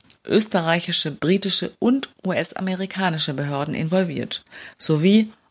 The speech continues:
Europol und Interpol. Frankreich handelte sehr spät.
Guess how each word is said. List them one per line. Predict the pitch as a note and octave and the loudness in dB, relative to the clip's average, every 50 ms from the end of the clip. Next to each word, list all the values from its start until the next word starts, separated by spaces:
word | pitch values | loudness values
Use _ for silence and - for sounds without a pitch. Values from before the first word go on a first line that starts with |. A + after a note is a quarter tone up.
| _ - | _ 4
Europol | - D3+ F#3 A3+ A3 A3 G3 G3+ - - F#3 F#3 F3+ E3+ - | 6 6 6 6 4 2 -2 -2 0 4 4 4 4 4 4
und | - G#3+ A#3 C4 C4 - - - - | 6 6 6 6 4 2 -2 -4 -6
Interpol. | - - D#3+ D3 D3 C3 - - - - - - - _ _ _ _ _ _ _ _ _ _ - _ _ _ _ _ _ _ _ _ _ _ _ _ _ _ _ _ _ _ _ _ _ _ _ _ _ _ _ _ _ - - - - _ _ _ | -4 -2 -2 0 -2 -4 -4 -8 -12 -12 -14 -14 -16 _ _ _ _ _ _ _ _ _ _ -20 _ _ _ _ _ _ _ _ _ _ _ _ _ _ _ _ _ _ _ _ _ _ _ _ _ _ _ _ _ _ -10 -10 -10 -10 _ _ _
Frankreich | - - F#3+ G#3+ G#3+ G#3 - E3 D#3 D#3+ D#3 E3 | -2 2 4 4 4 2 2 0 0 0 0 2
handelte | E3 E3 E3+ F3 F3+ E3+ - F3 | 2 4 4 4 2 2 0 0
sehr | D#3+ D3 D3 D#3 D3 D3 | 2 4 4 4 4 2
spät. | - - - - B2 A2+ - - - | 0 -2 -4 -6 -6 -6 -8 -10 -14